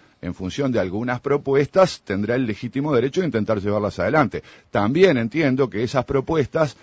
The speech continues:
no pueden ser flagrantemente contradictorias con un programa de gobierno departamental. Es decir, si el gobierno de Montevideo decide apostar a, a, a descontaminar las playas,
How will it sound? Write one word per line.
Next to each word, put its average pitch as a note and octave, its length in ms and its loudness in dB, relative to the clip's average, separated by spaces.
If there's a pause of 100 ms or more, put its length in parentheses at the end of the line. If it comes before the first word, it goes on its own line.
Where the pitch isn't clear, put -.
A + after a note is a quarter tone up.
(140)
no A#2 180 0
pueden C3+ 240 2
ser C3 240 -2
flagrantemente A#2 720 -2
contradictorias A#2+ 960 0 (240)
con B2 180 2
un C3+ 120 0
programa B2 480 0
de A2 60 0
gobierno G2+ 360 -4
departamental. F#2+ 580 0
Es A2 60 2
decir, A2+ 300 -6 (240)
si - 220 -6
el G2+ 80 -4
gobierno D3 380 0
de E3 60 0
Montevideo D3 540 2
decide B2+ 300 0
apostar A#2+ 480 0
a, C#2 120 -4 (360)
a, C2 600 -4
a G1+ 60 -12
descontaminar A2 800 -6
las C3+ 160 -2
playas, D3 600 2